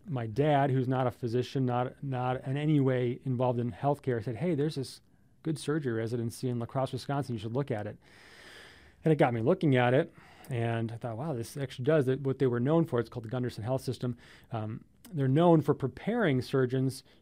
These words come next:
to maybe practice in a little bit more broad context, what we call generically rural surgery. Um,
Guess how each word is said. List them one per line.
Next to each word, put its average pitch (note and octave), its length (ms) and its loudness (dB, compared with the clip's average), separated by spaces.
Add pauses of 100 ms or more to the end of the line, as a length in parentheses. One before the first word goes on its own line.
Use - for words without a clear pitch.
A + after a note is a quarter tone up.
(120)
to C#3+ 280 4 (760)
maybe D#3+ 200 2
practice D#3+ 420 2
in D#3 80 2
a D3+ 40 2
little A#3 260 2
bit F3 160 2
more D3+ 300 4 (380)
broad C#3 540 2
context, B2 640 -4
what C#3+ 80 -2
we C#3 100 2
call B2+ 400 2 (220)
generically B2+ 500 -2 (220)
rural C3+ 520 4
surgery. C3+ 640 2 (460)
Um, B2+ 340 0